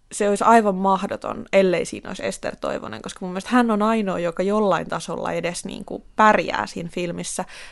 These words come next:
vaikka kaikki muut nämä keskeiset, ää, näyttelijät on ammattiteatterinäyttelijöitä, eli, eli heillä on se, niinku se ammattitaito, mitä aina muistetaan, muistuttaa, että Ester Toivoselta puuttuu. Mutta kuitenkin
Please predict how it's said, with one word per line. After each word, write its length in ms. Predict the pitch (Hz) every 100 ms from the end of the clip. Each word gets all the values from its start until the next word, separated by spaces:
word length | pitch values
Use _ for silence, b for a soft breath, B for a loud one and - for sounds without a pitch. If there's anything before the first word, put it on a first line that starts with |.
| B
vaikka 260 | 185 - 202
kaikki 340 | 220 220 -
muut 320 | 208 220 196
nämä 240 | 180 175 170
keskeiset, 760 | - 180 - 170 170 - - -
ää, 300 | 170 170 165
näyttelijät 720 | 185 190 175 - 170 165 175 B B B -
on 400 | 202 196 180 170 - -
ammattiteatterinäyttelijöitä, 1900 | 202 196 185 170 170 170 180 180 - 170 175 170 165 - - - 69 - 71
eli, 200 | - -
eli 260 | - 170 175
heillä 280 | 202 180 175
on 120 | 170
se, 100 | 175
niinku 200 | 170 -
se 120 | - 196
ammattitaito, 800 | 208 196 190 190 - - - 196
mitä 220 | 185 175
aina 220 | 180 175 175 - - -
muistetaan, 520 | 190 180 180 165 175
muistuttaa, 560 | 190 196 170 165 - 170
että 160 | - 175
Ester 280 | - 165 165
Toivoselta 460 | 185 175 170 160 -
puuttuu. 760 | 254 233 165 - - - - B B B B B B B -
Mutta 440 | 185 185 - 196 - -
kuitenkin 680 | 240 226 214 196 196 180